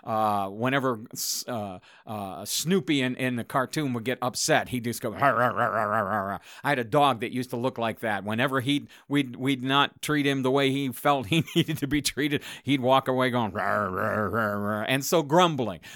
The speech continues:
That's why I like the word grumbling. Excuse my <laughs> interpretation. Uh, but when we grumble, then that is the opposite of thanksgiving. And so if we're grumbling, what do we need to do? We need to counteract that with thanksgiving. And I think there are four kind of dimensions,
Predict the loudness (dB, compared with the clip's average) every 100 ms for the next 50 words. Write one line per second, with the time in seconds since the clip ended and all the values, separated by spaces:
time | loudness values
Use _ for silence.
0 | 2 2 4 6 8 8 6 4 2 2
1 | 2 2 4 0 -2 -2 -4 -2 0 0
2 | -2 -4 -2 -2 -2 -2 -4 -2 -2 -2
3 | -4 0 2 2 -2 -6 -8 -12 -12 -6
4 | 2 4 4 4 4 4 2 2 2 -2
5 | 0 4 4 4 0 -6 -8 -20 -20 -8
6 | -2 -2 -2 2 4 4 2 0 -4 -2
7 | 2 2 2 -2 -2 -2 -2 -2 -2 -4
8 | -2 0 -2 -2 -4 -2 0 0 -2 -8
9 | -2 0 2 0 4 4 4 0 0 0
10 | 0 0 0 -2 -4 -4 -2 -2 -2 -4
11 | -6 -6 -6 -4 -2 -2 -2 -2 -2 -2
12 | -4 -6 -4 -6 -6 -2 0 0 -4 -4
13 | -4 -4 -4 -4 0 0 0 2 0 0
14 | -2 -2 -4 -2 -2 -4 -8